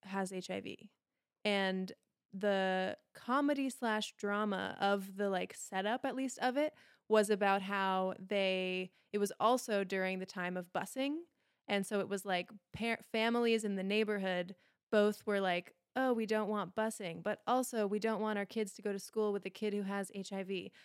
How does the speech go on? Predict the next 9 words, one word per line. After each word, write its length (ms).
Like, 120
this 180
was, 140
like, 280
the 140
setup 420
of, 220
uh, 300
the, 140